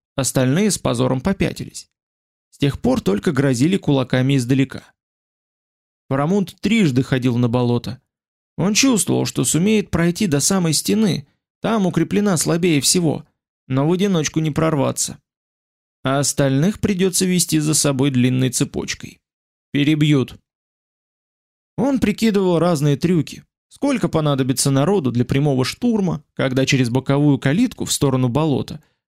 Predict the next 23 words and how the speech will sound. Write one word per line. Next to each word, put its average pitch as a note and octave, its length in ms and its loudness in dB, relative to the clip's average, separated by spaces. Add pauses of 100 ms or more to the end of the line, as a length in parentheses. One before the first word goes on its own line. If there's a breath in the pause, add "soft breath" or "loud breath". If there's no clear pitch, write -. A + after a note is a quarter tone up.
вышел G#3 320 0
невысокий D3+ 540 0
упитанный C#3 540 0
человек. - 560 -2 (460)
С - 100 -4
ним D4 200 2
были A#3+ 220 4
дети, C3+ 540 0
целая F3+ 340 0
группа. D#3+ 480 -2 (360)
Мальчики F3+ 480 0
и C#3+ 100 4
девочки F3 420 0
не C3 140 0
старше D#3+ 360 0
семи-восьми C#3 680 0
лет. - 300 -4 (920)
Парамонт F#3 460 -2
наблюдал, D3+ 500 2
как C#3+ 220 -2
они D3+ 200 2
рвали D3+ 340 0
цветы, F3 520 -2